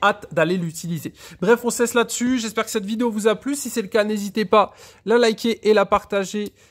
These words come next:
comme d'habitude. C'était, euh, Rasuper, mesdames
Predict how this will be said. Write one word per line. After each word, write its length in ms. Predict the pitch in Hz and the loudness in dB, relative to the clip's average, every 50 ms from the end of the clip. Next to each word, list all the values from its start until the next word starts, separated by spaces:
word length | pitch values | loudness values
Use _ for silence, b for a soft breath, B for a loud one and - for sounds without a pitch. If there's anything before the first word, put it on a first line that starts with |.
| b b _ | b b _
comme 160 | - 226 220 214 | -4 -2 0 0
d'habitude. 600 | 208 190 190 185 160 - - 202 226 214 185 151 B B B B B B B B B | 0 0 0 -4 -6 -4 -4 0 2 2 2 0 B B B B B B B B B
C'était, 640 | - - - 214 202 - - 226 220 226 220 220 - _ _ _ - | -10 -4 -2 -2 -2 0 2 2 4 4 4 2 -2 _ _ _ 0
euh, 720 | 170 170 165 165 160 160 156 151 151 147 147 143 143 143 - - | 2 4 4 4 4 4 4 4 4 4 2 2 0 -2 -4 -6
Rasuper, 720 | 151 139 - - 226 220 - - 220 190 - 214 202 202 190 | -10 -10 -6 -4 -4 -4 -4 -6 -8 -4 -2 -2 0 0 0
mesdames 300 | 196 190 180 185 175 170 | -2 -2 -2 -2 -2 -2